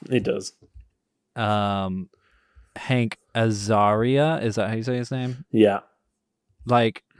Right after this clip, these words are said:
Speaker 1: The
Speaker 2: he
Speaker 1: nineties.
Speaker 2: Yeah, he's, he's a great actor. Um,
Speaker 1: Yeah.
Speaker 2: if you've ever seen,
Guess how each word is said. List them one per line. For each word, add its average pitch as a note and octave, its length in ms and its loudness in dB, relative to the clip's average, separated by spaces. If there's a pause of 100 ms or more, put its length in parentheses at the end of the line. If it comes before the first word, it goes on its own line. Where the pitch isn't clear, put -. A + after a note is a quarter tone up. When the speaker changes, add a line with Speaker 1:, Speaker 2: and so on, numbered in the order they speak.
(1040)
Speaker 1:
The A#2 80 6
Speaker 2:
he A2 60 6
Speaker 1:
nineties. G#2 560 -4 (380)
Speaker 2:
Yeah, C3+ 340 2
he's, - 540 -6 (100)
he's F#3 320 -6
a C3 40 -2
great G#2 540 -4 (1300)
actor. - 480 -6 (1300)
Um, G#2+ 320 0
Speaker 1:
Yeah. F#2 220 2 (440)
Speaker 2:
if A#2+ 180 -2
you've B2+ 180 0
ever C#3 200 2
seen, B2+ 800 -4